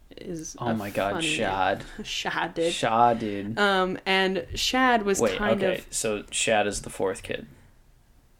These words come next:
Speaker 1: I think so.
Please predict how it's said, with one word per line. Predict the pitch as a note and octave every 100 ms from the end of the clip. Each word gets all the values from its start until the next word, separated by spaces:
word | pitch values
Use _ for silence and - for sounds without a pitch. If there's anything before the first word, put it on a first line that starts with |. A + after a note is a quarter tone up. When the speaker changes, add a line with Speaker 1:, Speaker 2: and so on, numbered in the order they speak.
| -
Speaker 1:
I | F#3+ G3 G3+ G3+ G3 G3 G3 G3 G3 - -
think | - C#3 D#3 _ -
so. | - - - - -